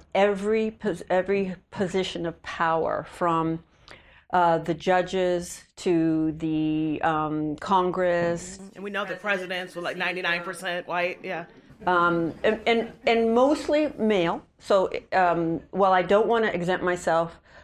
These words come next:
Speaker 1: um, because as a white person, I am fully represented, it's hard to separate out race and gender when you get to the halls of power. And yet thirty-one percent of the population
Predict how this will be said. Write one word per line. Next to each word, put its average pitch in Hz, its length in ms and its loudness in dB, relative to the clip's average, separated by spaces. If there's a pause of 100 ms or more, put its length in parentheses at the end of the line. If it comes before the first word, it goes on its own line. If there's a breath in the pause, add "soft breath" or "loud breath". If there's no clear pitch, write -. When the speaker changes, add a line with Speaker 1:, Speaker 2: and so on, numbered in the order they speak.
(160 loud breath)
Speaker 1:
um, 156 500 0 (440 soft breath)
because 175 260 2
as 170 200 2
a 175 60 2
white 175 300 0
person, 175 340 -2
I 165 120 0
am 160 140 -2
fully 196 440 0
represented, 156 880 -4 (280 loud breath)
it's 202 200 0
hard 202 360 2
to 208 60 -2
separate 180 440 -2
out 160 200 -2
race 160 240 0
and 160 140 -4
gender 156 280 0
when 151 180 -2
you 147 100 -2
get 139 180 -2
to 147 80 -8
the 135 80 -2
halls 139 380 -2
of 135 100 -8
power. - 540 -4 (420 loud breath)
And 175 200 2
yet 170 180 2
thirty-one 202 800 2
percent 170 420 -4
of 151 120 -6
the 151 60 -6
population - 800 -4